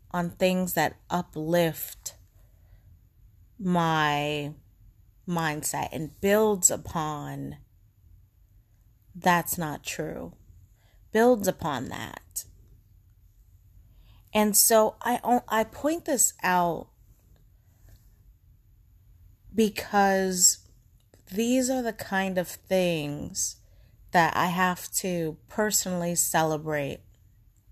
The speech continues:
There's no other person that is going to acknowledge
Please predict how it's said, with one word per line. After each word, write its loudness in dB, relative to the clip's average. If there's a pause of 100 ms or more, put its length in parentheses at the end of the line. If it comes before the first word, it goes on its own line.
(1160)
There's 0
no 4
other 0
person -4
that -6 (380)
is -4
going 0
to -4
acknowledge 2